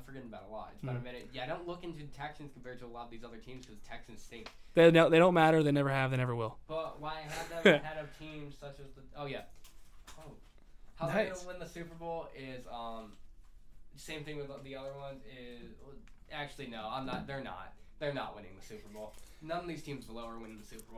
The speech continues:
Speaker 2: It's not gonna happen.
Speaker 1: Yeah, I, everyone could get injured, and I still feel like,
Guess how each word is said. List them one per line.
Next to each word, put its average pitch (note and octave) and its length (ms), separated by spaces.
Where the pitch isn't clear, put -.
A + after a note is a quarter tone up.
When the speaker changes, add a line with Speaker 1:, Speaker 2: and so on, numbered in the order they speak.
Speaker 2:
It's D3+ 160
not D3 360
gonna C#3 140
happen. C3 320
Speaker 1:
Yeah, - 140
I, C3+ 140
everyone D3+ 400
could B2+ 160
get A2+ 120
injured, A2+ 360
and A2 100
I A2 180
still - 300
feel A#2 200
like, A2 240